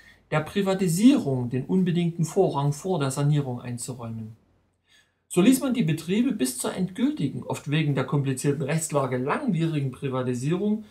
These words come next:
formal weiter wursteln wie vorher. Die Exponentialfunktion des Zinseszinses für die sogenannten Altschulden sorgte derweil für das Ansteigen der Betriebsschulden in schwindelnde Höhen,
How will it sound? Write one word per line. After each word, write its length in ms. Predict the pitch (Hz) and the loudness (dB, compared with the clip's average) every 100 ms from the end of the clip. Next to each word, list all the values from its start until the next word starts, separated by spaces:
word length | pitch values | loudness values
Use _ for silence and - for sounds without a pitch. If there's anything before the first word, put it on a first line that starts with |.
| _ | _
formal 580 | - 160 139 135 165 156 | -10 -4 -2 0 0 0
weiter 360 | 131 127 123 120 | -2 -4 -4 -2
wursteln 580 | 147 - 143 147 156 151 | -4 0 2 2 2 0
wie 160 | 135 | -2
vorher. 480 | 127 147 127 120 104 - _ _ _ _ _ _ _ _ _ | -2 -6 -6 -8 -12 -18 _ _ _ _ _ _ _ _ _
Die 80 | 147 | -4
Exponentialfunktion 1120 | 196 - 165 156 - 220 330 165 147 - 143 131 | -4 0 4 4 4 2 2 2 2 4 4 4
des 200 | 120 - | -2 -2
Zinseszinses 880 | 285 269 160 - 151 143 120 110 | 0 0 0 -2 -2 0 -2 -6
für 140 | - 123 | -6 -2
die 120 | 123 | 0
sogenannten 640 | 120 180 156 147 143 - | 0 2 2 2 0 -6
Altschulden 640 | - - - 139 123 117 117 | 0 0 0 0 0 -2 -4
sorgte 320 | 143 165 180 | -4 -2 0
derweil 400 | 170 151 175 214 | 0 0 0 0
für 120 | 147 | -2
das 200 | 135 - | -4 -4
Ansteigen 560 | 156 180 - 185 202 165 | -4 -4 -2 -2 0 0
der 80 | 139 | 0
Betriebsschulden 840 | 127 - 175 180 - 180 185 185 | -4 -4 -4 -4 -4 4 4 4
in 160 | 135 127 | -2 -6
schwindelnde 640 | - 143 147 143 143 143 | -2 -2 0 0 0 -2
Höhen, 340 | 139 123 113 | -2 -2 -4